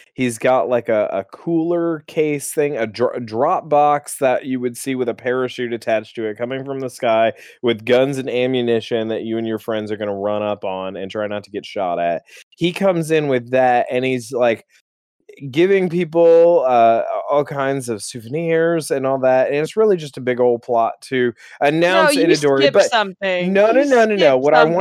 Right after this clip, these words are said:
Speaker 2: something.
Speaker 1: get to
Speaker 2: Yes.
Speaker 1: is the pointed toe. His hip flexibility is astounding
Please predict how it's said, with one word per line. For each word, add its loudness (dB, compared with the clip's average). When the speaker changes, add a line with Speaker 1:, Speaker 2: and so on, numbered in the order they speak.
Speaker 2:
something. -2
Speaker 1:
get 0
to -4
Speaker 2:
Yes. 4
Speaker 1:
is 0
the 4
pointed 0
toe. 2
His 0
hip -2
flexibility 0
is 0
astounding 0